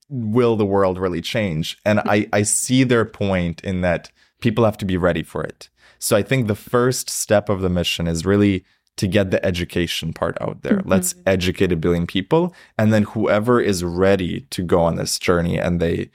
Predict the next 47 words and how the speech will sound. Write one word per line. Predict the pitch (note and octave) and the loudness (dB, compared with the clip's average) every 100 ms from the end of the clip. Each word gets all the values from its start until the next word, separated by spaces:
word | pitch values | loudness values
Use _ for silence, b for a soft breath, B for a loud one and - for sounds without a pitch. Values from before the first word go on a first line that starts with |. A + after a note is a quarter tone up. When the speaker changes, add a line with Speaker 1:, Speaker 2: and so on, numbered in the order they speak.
| _ - | _ -10
Speaker 1:
you | F#2 | -6
know, | E2+ | -4
it | - | -6
has | - G2 G2 - | -4 -4 -4 -6
to | F#2 | -8
be | D#2+ F2 E2+ - | -6 -6 -6 -6
obviously | F2 E2 - - | -8 -6 -6 -4
by | F#2+ | -4
consent, | - F#2+ - A#2+ G#2+ - b b b | -4 -2 2 2 0 -6 b b b
whoever | A2+ A2 A#2+ | 2 4 2
is | A2 G#2 | 2 2
ready | G2 | 0
to | F2+ | -2
jump | E2+ F#2+ F#2+ F2 | -4 0 0 -2
into | F#2 F#2 A2 | -6 -4 0
this, | B2 D#3 D#3 - - _ - | 2 2 -2 -6 -10 _ -6
then | G#2 F#2+ F2+ | 0 2 4
let's | F#2 F#2 | 2 0
start | - F#2 F2 | 0 0 0
building | F#2+ F#2 F2+ | 0 0 0
this | E2 - | -4 -4
tribe | - E2+ F2+ | -2 -2 -2
of | - | -8
people. | F2 E2+ A#2+ D#3 D#3 B B B G2 | -10 -4 -2 -2 -6 B B B 0
And | G2+ | 0
it | G2 | 2
might | A2 A2 | 2 2
take | A#2 G#2 | 2 2
a | F#2+ | 2
lifetime | F2+ G#2 A2+ - F2 E2 | 2 2 0 -2 -2 -2
to | F2 | -4
reach | E2 F#2 G#2 - - | -2 2 2 0 0
that | F2 E2 _ - | 0 0 _ -4
one | F#2+ F2 | 0 0
billion, | E2 G#2+ G2+ E2 F2 | 2 2 0 -2 -2
but | F2 D#2 - _ _ - | -2 -2 -8 _ _ -6
let's | F2+ - | -4 -2
start | G2+ F#2 F2 | 0 0 0
with | F2 D#2+ - | -4 -4 -8
a | F#2 | -6
hundred, | G#2+ G2 E2+ - | -2 -2 -4 -6
a | - | -10
thousand, | - F2+ F2+ F2 F#2 - _ b b - | -2 0 0 -2 -8 -12 _ b b -6
uh, | E2+ | -2
Speaker 2:
Yeah. | - F#3 | 2 2
Speaker 1:
ten | G#2+ G#2 | 2 2
thousand, | F#2+ F2 D#2+ E2 E2 - | 0 0 -2 -6 -8 -12